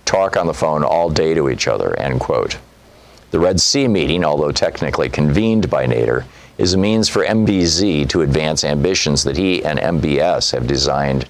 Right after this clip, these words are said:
together. The two Sunni Arab leaders' intention, Hearst records, is to remake the Middle East with the covert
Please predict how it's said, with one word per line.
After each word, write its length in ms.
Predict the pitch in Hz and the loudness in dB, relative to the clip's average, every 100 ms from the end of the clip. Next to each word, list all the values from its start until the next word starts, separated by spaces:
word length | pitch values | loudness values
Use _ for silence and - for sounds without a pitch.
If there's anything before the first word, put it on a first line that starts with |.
| - | -8
together. 560 | 78 60 73 62 53 - - - - - - - - - | -6 -2 -2 -2 -4 -6 -20 -20 -20 -14 -12 -12 -14 -4
The 80 | 92 | -2
two 220 | - 131 | 2 2
Sunni 580 | 120 - 117 117 107 104 - - - | 2 0 0 2 0 -2 -10 -20 -4
Arab 300 | - 107 95 | 0 2 2
leaders' 500 | 90 98 85 87 76 - | 2 2 2 2 0 -2
intention, 680 | 95 85 - 110 104 64 82 | -2 -2 0 -2 0 -2 -2
Hearst 320 | 82 65 - | 0 -2 -2
records, 560 | 50 - 62 55 78 - | -4 0 0 0 -2 -2
is 120 | 85 | -4
to 100 | - | -2
remake 460 | 82 98 110 95 - | 0 0 2 0 -2
the 80 | 92 | 0
Middle 260 | 87 82 98 | 0 2 0
East 400 | 71 - - - - - - | 0 -2 -4 -8 -12 -20 -6
with 140 | 76 67 | -4 -2
the 60 | |
covert 600 | - - 110 104 107 98 | -2 0 0 2 0 0